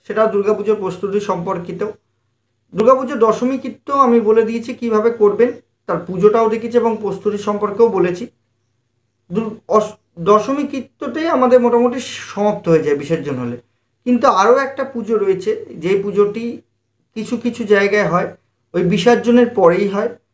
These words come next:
এবং বেশিরভাগ জায়গায় হয়, আবার অনেক জায়গায় হয়ও না। যেখানে হয় সেখানে করবেন,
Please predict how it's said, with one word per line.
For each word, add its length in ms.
এবং 240
বেশিরভাগ 540
জায়গায় 340
হয়, 220
আবার 220
অনেক 180
জায়গায় 240
হয়ও 320
না। 140
যেখানে 320
হয় 140
সেখানে 340
করবেন, 360